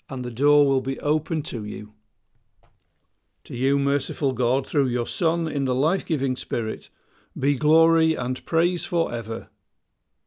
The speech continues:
Amen. As our Saviour taught his disciples, we pray.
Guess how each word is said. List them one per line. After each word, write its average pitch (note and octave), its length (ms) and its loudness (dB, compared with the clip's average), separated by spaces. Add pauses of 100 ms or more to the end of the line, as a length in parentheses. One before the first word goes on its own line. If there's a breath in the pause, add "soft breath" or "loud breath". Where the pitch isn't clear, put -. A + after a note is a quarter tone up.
(680)
Amen. A2 600 -2 (1800)
As C3 180 -2
our B2 140 0
Saviour D3+ 420 2
taught E3 340 0
his C#3 120 0
disciples, D3 720 0
we C3 160 0
pray. G#2 440 -6